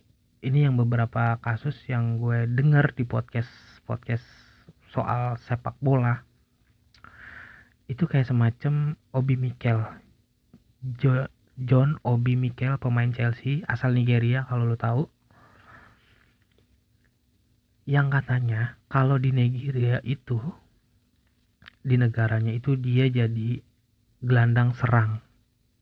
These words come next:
Tapi begitu dia main di klubnya di Inggris, di Chelsea,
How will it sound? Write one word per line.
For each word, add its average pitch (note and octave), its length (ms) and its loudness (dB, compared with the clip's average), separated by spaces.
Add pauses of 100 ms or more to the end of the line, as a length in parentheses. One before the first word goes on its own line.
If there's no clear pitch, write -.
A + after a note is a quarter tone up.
(560)
Tapi B2 240 0
begitu A#2+ 320 0
dia C3+ 240 4
main D3+ 240 4
di A#2+ 480 0 (420)
klubnya B2+ 640 -2
di B2 140 0
Inggris, A#2+ 340 -2
di A#2+ 160 -4
Chelsea, D3 480 0